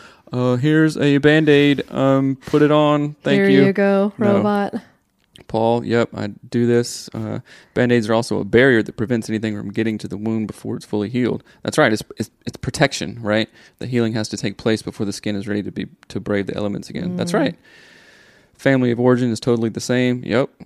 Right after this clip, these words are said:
Speaker 1: I feel you, bro. Uh, "We feel responsible for our families, so we tend to take those things as failures on our part."
Speaker 2: Mm.
Speaker 1: Yes, one hundred percent. And I think there was a thread of comments from guys right there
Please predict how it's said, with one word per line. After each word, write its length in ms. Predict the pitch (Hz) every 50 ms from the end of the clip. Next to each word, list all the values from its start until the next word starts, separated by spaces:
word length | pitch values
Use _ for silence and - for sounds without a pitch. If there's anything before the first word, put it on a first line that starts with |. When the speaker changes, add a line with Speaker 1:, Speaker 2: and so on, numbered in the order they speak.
| - -
Speaker 1:
I 160 | 101 110 113
feel 220 | - - 139 147
you, 120 | 135 123 117
bro. 360 | 113 117 117 117 120 123 - _ - -
Uh, 300 | 120 113 110 107 107 110 120
"We 140 | 117 117
feel 180 | - - 123 117
responsible 520 | 113 110 - - 131 127 123 - 117 113
for 140 | - - 117
our 80 | 107 110
families, 480 | - - 151 151 147 147 143 139 139
so 120 | - 127 117
we 120 | 117 117
tend 240 | - - 147 127 117
to 60 | 113
take 220 | - - 127 104 -
those 180 | 113 113 -
things 300 | - 120 117 117 113 110
as 160 | 107 120 -
failures 580 | - - - - 127 131 135 135 113 110 104 110
on 80 | 104 104
our 120 | 107 110
part." 240 | - - - - -
Speaker 2:
Mm. 220 | 180 175 - 110 113
Speaker 1:
Yes, 340 | 131 123 104 - - -
one 300 | 110 113 113 127 131 131
hundred 200 | 139 139 120 113
percent. 400 | - - - - 147 131 113 - - -
And 340 | 131 143 139 120 113 107 - _ _ _ _ _ _ _ _ _ -
I 40 | 123
think 200 | - 131 120 107
there 100 | 113 110
was 100 | 110 101
a 40 | 104
thread 320 | - - 117 127 123 120 117
of 100 | 104 -
comments 340 | - 127 117 113 110 104 -
from 220 | - 107 101 104
guys 500 | 98 98 117 143 127 113 107 110 113 -
right 180 | 120 110 107 -
there 320 | - 101 98 101 104 120